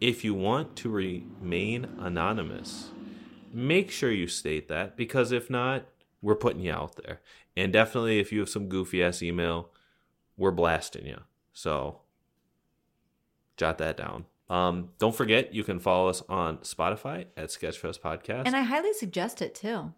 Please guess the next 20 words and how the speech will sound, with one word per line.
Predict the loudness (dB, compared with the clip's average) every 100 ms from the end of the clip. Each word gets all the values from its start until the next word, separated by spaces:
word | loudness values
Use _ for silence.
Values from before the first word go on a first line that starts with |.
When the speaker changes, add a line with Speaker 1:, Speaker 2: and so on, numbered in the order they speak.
| _
Speaker 1:
Mm-hmm. | -6 -4 -4 -6 -8 _
We | 0 2 2
do | 0 0
an | 0 -2
episode | -6 -6 0 -2 0
every | -4 0 0 0 -2 -4
Monday. | -4 -2 -4 -6 -4
Speaker 2:
Every | -2 -2 -2
Monday | -2 2 2
at | 0
two | -4 -6
P | -4 -4
M | -2 -2 -6 -6
Eastern | -6 -6 -6 -6 -6
Standard. | -6 -8 -6 -6 -6 -6 -8 -10 -12 -10 -8 -6
Speaker 1:
So | -2 2
that | 2
would | 0 -2
be | -2 -2 -2 -2
eleven | -2 0 0 0 -2 -2 -6